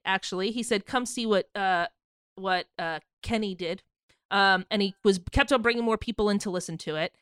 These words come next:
And, uh, apparently at some point, Michael Jackson asked, "Who are you gonna have sing the background vocal?" And to which Rockwell said, "Well, why don't you do it?"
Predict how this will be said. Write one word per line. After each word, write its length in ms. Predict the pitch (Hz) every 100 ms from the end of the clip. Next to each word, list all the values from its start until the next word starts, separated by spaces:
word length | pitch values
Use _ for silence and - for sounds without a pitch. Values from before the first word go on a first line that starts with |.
| _ _ -
And, 400 | 220 214 208 202 208
uh, 460 | 202 190 185 175 - _ _ _ _ _ _ 220
apparently 580 | 214 254 269 233 233
at 120 | 214 -
some 200 | 226 226
point, 300 | 226 214 -
Michael 240 | 202 208
Jackson 420 | 196 196 196 196 -
asked, 340 | 190 180 -
"Who 200 | 196 226
are 40 | 220
you 120 | 214
gonna 140 | 202
have 240 | 185 185 180
sing 220 | - 185
the 80 | 175
background 440 | 202 247 214 180
vocal?" 460 | 175 165 - 160 147
And 240 | - 165 160
to 120 | -
which 180 | 175 -
Rockwell 360 | 180 180 190 175
said, 260 | 190 175
"Well, 160 | 175 175
why 100 | 185
don't 120 | 180
you 120 | 233
do 180 | 247 170
it?" 160 | 160